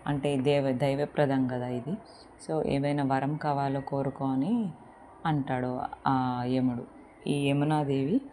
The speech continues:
మనందరి కోసం ఒక వరం కోరుకుంటుందండి. ఎవరైతే ఈ శుక్లపక్షంన కార్తీక మాసంలో విదియ తిథి రోజు తన అక్క, అక్క అని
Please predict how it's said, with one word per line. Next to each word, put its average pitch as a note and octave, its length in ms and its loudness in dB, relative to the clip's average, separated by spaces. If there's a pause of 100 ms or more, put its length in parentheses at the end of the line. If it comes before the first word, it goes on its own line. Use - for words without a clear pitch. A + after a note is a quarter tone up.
(380)
మనందరి D3 500 2
కోసం C#3 440 -2 (160)
ఒక C3 440 -2 (340)
వరం D3 240 0
కోరుకుంటుందండి. C3 1040 0 (680)
ఎవరైతే D#3 760 2
ఈ C#3+ 340 2 (280)
శుక్లపక్షంన D#3 800 0
కార్తీక C#3 480 -2
మాసంలో C#3+ 520 0
విదియ C#3 360 2
తిథి C3+ 320 0
రోజు B2+ 420 2 (1400)
తన D3 220 4 (680)
అక్క, - 300 -6
అక్క - 480 0
అని D3 320 2